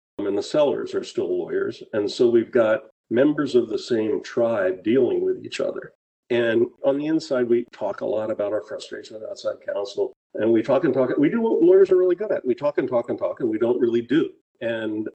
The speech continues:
unless and until you get to the point of saying, you kind of release yourself from that and, and keep your focus on what does the customer need, as opposed to what do I as a lawyer want to do, it changes your mindset. That's why you'll never hear me use the word client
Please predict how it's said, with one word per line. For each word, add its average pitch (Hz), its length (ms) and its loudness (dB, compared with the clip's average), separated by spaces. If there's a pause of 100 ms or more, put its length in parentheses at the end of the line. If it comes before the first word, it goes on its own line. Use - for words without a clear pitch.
(140)
unless 127 400 2
and 139 80 2
until 135 420 2
you 110 200 -4
get - 200 2
to 113 60 -8
the 107 80 -2
point 107 380 -4 (160)
of 110 160 -2
saying, 104 580 0 (420)
you 117 100 -2
kind - 220 6
of 175 80 8
release - 400 4
yourself - 320 -4
from 98 140 -6
that 95 260 -2
and, 117 240 0
and 110 200 -10
keep - 360 -6
your 117 100 2
focus 127 800 0
on 101 460 -2 (460)
what 170 120 2
does 190 160 -4
the 127 100 -8 (100)
customer 185 500 -6
need, - 400 -16 (340)
as 104 160 -6
opposed 117 600 -2
to 101 440 2 (200)
what 120 340 0
do 104 160 -2
I 110 180 -2
as 104 160 -4
a 104 60 -6
lawyer 107 340 -2
want 95 240 -2
to 90 220 0
do, - 320 2 (460)
it 143 260 -2
changes 156 400 2
your 123 100 4
mindset. 131 380 0
That's 131 200 6
why 170 120 2
you'll 139 240 0
never 135 220 2
hear 127 220 -2
me 123 140 0
use 113 380 -8
the 113 80 -4
word 101 360 -4
client 95 480 -8